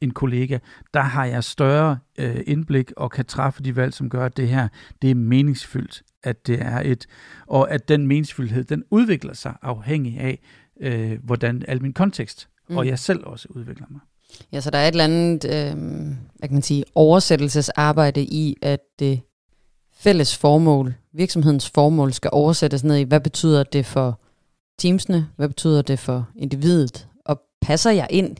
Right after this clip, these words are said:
Speaker 2: i det formål? Altså, kæmper jeg for noget af det samme? For hvis ikke,
Speaker 1: Hmm.
Speaker 2: så er det jo måske ikke det rigtige sted, man skal være.
Speaker 1: Helt sikkert.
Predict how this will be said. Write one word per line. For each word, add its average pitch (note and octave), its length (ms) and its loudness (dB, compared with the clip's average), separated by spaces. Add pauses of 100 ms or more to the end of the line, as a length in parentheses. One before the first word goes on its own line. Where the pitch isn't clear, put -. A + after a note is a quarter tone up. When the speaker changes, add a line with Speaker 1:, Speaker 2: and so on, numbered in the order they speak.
Speaker 2:
i - 80 -18
det C#3+ 200 -2
formål? C#3+ 360 2
Altså, C3+ 220 -6
kæmper E3 260 2
jeg D3+ 200 2
for - 100 -4
noget D3 260 2
af D#3 60 0
det D3 80 -2
samme? C3 320 -6 (520)
For D#3 160 0
hvis C#3+ 200 0
ikke, D#3+ 140 2
Speaker 1:
Hmm. D3+ 80 2
Speaker 2:
så B2 180 -2
er D#3+ 60 2
det D#3 100 0
jo C#3+ 80 2
måske C#3 220 -2
ikke F3 120 -4
det F3 80 -4
rigtige E3+ 180 -4
sted, F3 140 -2
man F3 100 -4
skal - 140 -10
være. D3+ 140 -6 (1200)
Speaker 1:
Helt A#3+ 160 -2
sikkert. D#3+ 240 -4